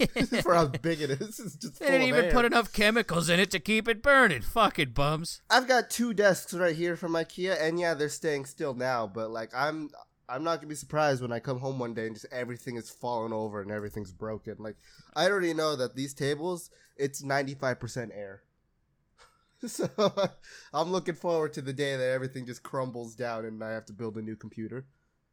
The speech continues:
Speaker 1: It's actually just, uh, the recycled toothpaste tubes that they all fucking eat out of.
Speaker 2: Oh my God, dude. That, why, why would, it's like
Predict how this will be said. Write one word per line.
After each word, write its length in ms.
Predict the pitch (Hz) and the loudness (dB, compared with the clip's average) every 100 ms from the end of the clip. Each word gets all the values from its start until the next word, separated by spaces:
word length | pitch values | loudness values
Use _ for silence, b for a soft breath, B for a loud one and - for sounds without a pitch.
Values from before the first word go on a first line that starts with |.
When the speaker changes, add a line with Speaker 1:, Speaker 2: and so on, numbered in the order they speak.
| _ - | _ -14
Speaker 1:
It's 160 | 135 | -8
actually 360 | 165 165 - 127 | -4 -4 -4 -4
just, 280 | 113 107 123 | -4 -6 -2
uh, 140 | 110 | -2
the 120 | 107 | -2
recycled 640 | 107 107 - 123 113 110 95 | -4 -4 -2 -4 -4 -6 -4
toothpaste 560 | 131 131 - 110 87 127 | -2 0 2 0 -2 -4
tubes 240 | 101 95 | -4 -4
that 140 | 110 | -6
they 100 | 104 | -2
all 120 | 104 101 | -2 -4
fucking 440 | - 139 120 104 | -4 -2 -2 -6
eat 240 | 113 113 | -6 -4
out 160 | 101 92 | -4 -4
of. 200 | 95 - - 135 | -8 -10 -10 -6
Speaker 2:
Oh 220 | 131 107 | -6 -8
my 100 | 104 | -14
God, 320 | 101 107 101 | -12 -12 -12
dude. 260 | - 104 98 | -14 -14 -8
That, 180 | 131 123 | -6 -4
why, 240 | 135 165 | -2 -2
why 380 | 143 131 147 185 | -4 0 4 4
would, 300 | 214 196 156 b b b 170 | 4 0 -2 b b b -6
it's 200 | 170 208 | -4 -2
like 260 | 190 151 | -2 -4